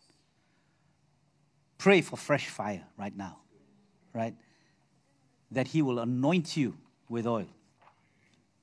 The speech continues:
And pray for the release of the gifts of the Holy Spirit to operate in you, through you, for the edification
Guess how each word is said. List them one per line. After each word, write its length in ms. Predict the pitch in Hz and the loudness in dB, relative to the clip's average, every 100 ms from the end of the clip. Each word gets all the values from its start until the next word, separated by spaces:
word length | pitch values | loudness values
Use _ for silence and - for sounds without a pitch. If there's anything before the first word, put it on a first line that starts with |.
| _ _ _ _ _ _ _ _ _ _ - _ _ _ _ _ _ _ _ _ _ _ _ _ _ _ _ _ _ _ _ _ _ _ _ | _ _ _ _ _ _ _ _ _ _ -20 _ _ _ _ _ _ _ _ _ _ _ _ _ _ _ _ _ _ _ _ _ _ _ _
And 220 | 117 101 - | -10 -10 -10
pray 460 | 120 117 98 82 - _ _ _ | -6 -4 -4 -10 -20 _ _ _
for 80 | 107 | -10
the 120 | 104 | -8
release 500 | 95 95 110 104 - | -6 -6 -4 -4 -8
of 100 | 90 | -12
the 80 | 98 | -10
gifts 340 | 92 104 - | -8 -8 -8
of 100 | 90 | -14
the 80 | 87 | -14
Holy 260 | 92 85 82 | -14 -16 -16
Spirit 460 | - - 95 85 - _ _ _ | -18 -16 -14 -14 -18 _ _ _
to 140 | - - | -14 -6
operate 520 | 117 - 113 110 107 | -6 -4 -4 -4 -4
in 260 | 127 123 110 | -4 -2 -2
you, 200 | 92 80 _ _ _ _ _ _ _ _ _ | -6 -10 _ _ _ _ _ _ _ _ _
through 360 | - - 131 120 | -20 -6 -2 -2
you, 180 | 98 85 | -2 -8
for 200 | - 127 | -6 -4
the 200 | 120 - | -4 -4
edification 920 | 120 127 127 117 - 107 - 95 85 | -2 -2 -4 -8 -6 -8 -8 -12 -14